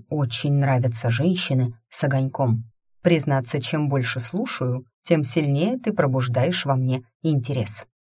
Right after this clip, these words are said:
Эйви раздражённо мотнула головой и предприняла последнюю попытку избавиться от навязчивого жениха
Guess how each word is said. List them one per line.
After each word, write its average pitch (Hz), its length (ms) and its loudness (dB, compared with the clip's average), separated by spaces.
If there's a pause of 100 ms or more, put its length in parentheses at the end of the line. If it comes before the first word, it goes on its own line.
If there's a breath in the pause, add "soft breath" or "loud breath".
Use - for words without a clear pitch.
(160)
Эйви 143 400 0 (240)
раздражённо 147 720 0
мотнула 147 480 0
головой 139 520 0 (360)
и 170 100 2
предприняла 160 680 2
последнюю 139 640 0
попытку 214 640 -4
избавиться 180 720 -2 (100)
от 175 160 0
навязчивого 147 680 -2
жениха 127 520 0